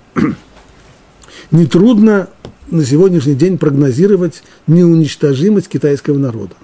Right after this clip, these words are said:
Ну, их есть полтора миллиарда людей, попробуйте их всех уничтожить. Но речь идёт здесь о еврейском народе, который всегда был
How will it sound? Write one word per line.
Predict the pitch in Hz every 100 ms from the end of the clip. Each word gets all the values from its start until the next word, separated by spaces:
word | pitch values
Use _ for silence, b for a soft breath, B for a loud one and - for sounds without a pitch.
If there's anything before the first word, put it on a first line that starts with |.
| -
Ну, | 185
их | 160 123
есть | 147 151
полтора | 143 135 143 143
миллиарда | 143 135 135 127
людей, | 123 131 117
попробуйте | 123 - 160 127 117 110
их | 107 - b b b b b
всех | - - -
уничтожить. | 123 117 - 104 87 82 - - _ _ - _ _ _ - - b b b b b b b b b b b b b _ _ b b b b b _ _ _ _ _ _ _ _ - -
Но | 139
речь | 139 190
идёт | 202 170 180
здесь | 156 175
о | 170
еврейском | 139 139 147 -
народе, | 160 160 151
который | 151 147 151
всегда | - 135 127 113 123
был | 127 160